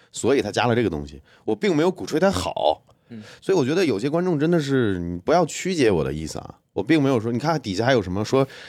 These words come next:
Speaker 1: 什么在国内做自媒体啦，说话肯定不能得罪腾讯，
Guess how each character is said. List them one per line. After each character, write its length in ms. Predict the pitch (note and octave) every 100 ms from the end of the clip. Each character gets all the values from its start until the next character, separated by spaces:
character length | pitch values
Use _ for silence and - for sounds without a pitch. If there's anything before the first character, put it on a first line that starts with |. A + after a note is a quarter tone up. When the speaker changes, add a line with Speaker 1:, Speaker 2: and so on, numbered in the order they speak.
| - -
Speaker 1:
什 120 | A2
么 80 | C3
在 140 | D3
国 180 | B2 A2
内 120 | D#3
做 140 | C#3 D3
自 120 | C#3
媒 160 | C3
体 220 | D3+ - F2+
啦， 280 | G2+ G#2
说 160 | A#2 D3+
话 80 | D3+
肯 140 | A2
定 100 | A#2
不 80 | C#3+
能 120 | D3
得 180 | B2+ A#2+
罪 140 | D#3
腾 180 | C3 F#2+
讯， 160 | G2